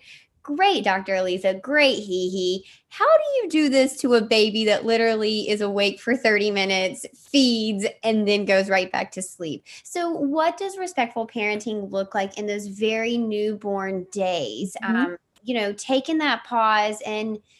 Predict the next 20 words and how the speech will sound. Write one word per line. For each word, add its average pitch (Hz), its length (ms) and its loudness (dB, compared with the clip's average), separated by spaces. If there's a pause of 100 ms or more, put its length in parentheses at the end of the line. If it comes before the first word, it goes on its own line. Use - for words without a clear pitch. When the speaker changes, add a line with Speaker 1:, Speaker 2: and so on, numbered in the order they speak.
(140)
Speaker 1:
and 262 200 2
then 330 280 2
what? 139 320 -4 (880)
Speaker 2:
I 233 120 2
would 294 220 -2
say 262 220 4
narrating, 202 1120 4 (200)
like, 175 320 0
what's 180 220 0
called 185 280 0
sportscasting 190 1080 -2
sometimes, 190 720 0 (100)
um, 165 400 -4 (960)
is 185 160 0
one 180 440 0
other 175 240 2
way 165 160 2
to 156 120 0
do 147 240 -8
this, 139 360 -4